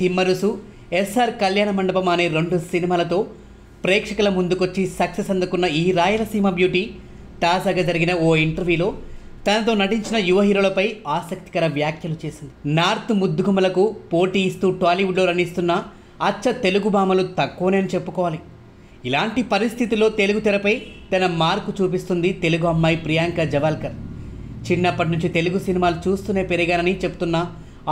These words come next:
ఆమె అల్లు అర్జున్పై ఉన్న ఇష్టాన్ని బయటపెట్టేసింది. ఇక విజయ్ దేవరకొండ తనకంటే చిల్ అంటూ ఆయన క్యారెక్టర్పై కామెంట్ చేసింది.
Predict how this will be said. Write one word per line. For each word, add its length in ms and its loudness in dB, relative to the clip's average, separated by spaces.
ఆమె 200 0
అల్లు 300 4
అర్జున్పై 460 0
ఉన్న 100 2
ఇష్టాన్ని 400 -2
బయటపెట్టేసింది. 720 -4
ఇక 80 -2
విజయ్ 320 0
దేవరకొండ 440 2
తనకంటే 480 0
చిల్ 260 4
అంటూ 220 -2
ఆయన 200 -2
క్యారెక్టర్పై 520 -2
కామెంట్ 380 0
చేసింది. 300 -10